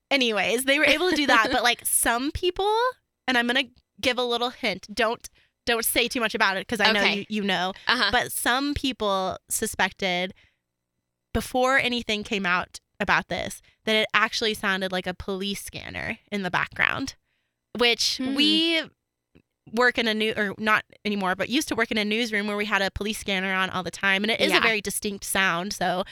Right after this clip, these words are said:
Speaker 2: Yeah, and, like, the radio scratch is pretty
Speaker 1: Mm-hmm.
Speaker 2: obvious, and, I mean, like, the first time I walked into the newsroom, um, to, like, work on an article, that was, like, the,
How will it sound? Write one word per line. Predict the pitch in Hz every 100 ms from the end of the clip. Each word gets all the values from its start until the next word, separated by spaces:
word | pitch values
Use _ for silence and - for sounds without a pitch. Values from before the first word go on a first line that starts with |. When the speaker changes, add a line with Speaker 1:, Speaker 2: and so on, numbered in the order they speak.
| - -
Speaker 2:
Yeah, | - 233 196
and, | 214
like, | 214 - 196
the | 220
radio | 196 196 208 202 202
scratch | - - 190 170 185 190
is | 180
pretty | - - 196 240 262 240
Speaker 1:
Mm-hmm. | 214
Speaker 2:
obvious, | 185 185 185 180 185 - -
and, | 202 185 180 -
I | 226
mean, | 220
like, | 214 220
the |
first | 214 214 -
time | 254
I | 233
walked | 202 175 170 - -
into | 180 175 -
the | 180
newsroom, | 165 165 165 190 190 202 233 - _
um, | 180 185 175 170 160 - _ _ _ -
to, |
like, | 190 170 _ _ - 175 -
work | 185 185 185
on | 196 185
an | 170
article, | 165 170 196 254 262 285 - - _ -
that | 202
was, | 202 208
like, | 190
the, | - 185 175